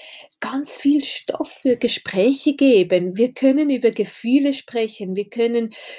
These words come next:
über Körpersignale sprechen, wir können versuchen, diese Dinge ein bisschen, äh, besser zu verstehen. Und je mehr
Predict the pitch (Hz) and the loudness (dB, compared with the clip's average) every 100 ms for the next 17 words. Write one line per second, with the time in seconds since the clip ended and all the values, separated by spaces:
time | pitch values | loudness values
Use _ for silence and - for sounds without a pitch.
0 | - 240 226 214 208 - 202 208 277 302 | -8 -4 0 -2 -4 -4 2 4 2 0
1 | 285 277 269 226 214 214 214 214 - - | 0 0 0 -4 -2 -2 0 -2 -2 -8
2 | - 220 208 196 185 180 208 214 240 226 | -6 0 0 -2 -6 -2 -4 0 -2 -2
3 | 214 - 196 - 240 294 302 - 277 277 | -4 -8 -8 -4 2 2 2 0 -2 -2
4 | - - _ 262 269 269 247 247 269 269 | -8 -18 _ 4 4 4 -4 -2 2 2
5 | 220 202 247 269 - 262 240 226 - - | 0 -2 -2 -2 -4 -2 -2 -2 -8 -12
6 | 196 _ - 226 240 262 - 214 - 202 | -12 _ -6 -4 -4 -6 -6 -10 -8 -6
7 | - - 226 240 226 202 196 202 220 202 | -8 -4 2 2 2 0 -6 -2 -2 -2
8 | 208 220 254 277 | -2 0 2 2